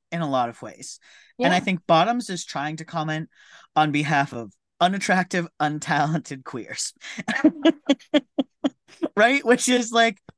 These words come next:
Speaker 1: a handful of us, and we need to be seen too. So, like, for those folks, I think Bottoms is your movie. But yeah,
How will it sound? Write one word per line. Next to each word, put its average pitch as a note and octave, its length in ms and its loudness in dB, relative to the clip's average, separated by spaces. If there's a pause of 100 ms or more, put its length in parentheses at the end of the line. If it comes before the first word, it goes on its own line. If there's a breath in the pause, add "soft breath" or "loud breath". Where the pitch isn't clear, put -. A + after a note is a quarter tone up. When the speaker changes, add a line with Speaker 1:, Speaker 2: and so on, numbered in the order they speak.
(160)
Speaker 1:
a E4+ 80 6 (120)
handful A#3 420 4
of G3 80 0
us, C4 420 -2
and G3 260 -2
we G#3+ 180 -4
need G3+ 200 -6
to G#3 60 -10
be G3+ 140 -2
seen F3+ 320 -2
too. C3+ 320 -4
So, D3+ 240 -2
like, C#3+ 280 -2 (220 soft breath)
for D3 120 -6
those B3+ 300 2
folks, D#3 320 0
I D#3 140 0
think C#3 280 -10
Bottoms D#3+ 420 2
is C#3+ 160 -10
your D3 100 -10
movie. A#2 520 -12 (320 soft breath)
But D3 100 0
yeah, A#2+ 180 -2